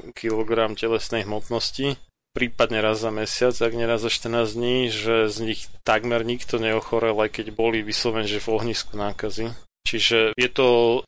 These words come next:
žhavý konkurent očkovaniu, preto som aj spomínal, teda, že v tej kolumbijskej štúdii ju vypracovali ľudia, ktorí mali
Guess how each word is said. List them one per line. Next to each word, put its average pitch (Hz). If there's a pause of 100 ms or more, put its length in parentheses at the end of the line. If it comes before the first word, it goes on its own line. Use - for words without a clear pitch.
(140)
žhavý 139
konkurent 135
očkovaniu, 120
preto 123
som 131
aj 120
spomínal, 131
teda, 117
že 117
v -
tej 117 (360)
kolumbijskej 117
štúdii 120 (380)
ju 127
vypracovali 131
ľudia, 120
ktorí 120
mali 117